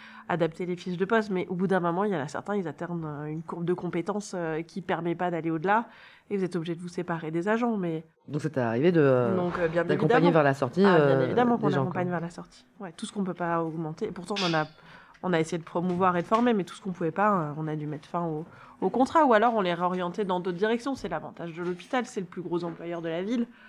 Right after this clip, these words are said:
Speaker 1: Vous arrivez quand même à retrouver des postes en, pour quatre-vingt-dix pour cent des agents.
Speaker 2: Et tu brasses des milliards.
Speaker 1: Je brasse un demi-milliard. Ouais, cinq cents mi-, millions.
Speaker 2: C'est des sommes que t'arrives à conceptualiser.
Speaker 1: Bah, au début, non, hein,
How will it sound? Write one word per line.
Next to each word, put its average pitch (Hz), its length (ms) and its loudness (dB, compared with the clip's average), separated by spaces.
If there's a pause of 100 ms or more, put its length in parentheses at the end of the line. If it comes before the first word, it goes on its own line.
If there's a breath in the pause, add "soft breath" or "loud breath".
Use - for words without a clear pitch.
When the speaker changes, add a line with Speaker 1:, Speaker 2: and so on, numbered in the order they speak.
(280 loud breath)
Speaker 1:
Vous 180 120 -4
arrivez 160 340 -4
quand 185 140 -6
même 208 240 -2
à 185 200 2
retrouver 190 380 -6
des 165 140 -2
postes 202 320 -2
en, 165 240 -8
pour 165 180 -16
quatre-vingt-dix 180 560 -6
pour 185 160 -14
cent - 160 -14
des 196 160 -4
agents. 240 240 0 (420 soft breath)
Speaker 2:
Et 165 80 2
tu - 140 -8
brasses 226 240 0
des 165 100 0
milliards. 180 520 2 (320)
Speaker 1:
Je 190 100 -16
brasse 185 380 -4
un 214 100 0
demi-milliard. 220 1300 0 (180)
Ouais, 180 220 -6
cinq - 180 -10
cents 185 160 -8
mi-, 175 400 -2 (480)
millions. 170 240 0 (160)
Speaker 2:
C'est 156 100 -10
des 160 60 2
sommes 196 180 2
que 190 80 4
t'arrives 165 220 2
à 156 60 2
conceptualiser. 151 680 0 (540)
Speaker 1:
Bah, 202 100 6
au 202 80 8
début, 180 240 -2
non, 233 220 0 (100)
hein, 208 160 -6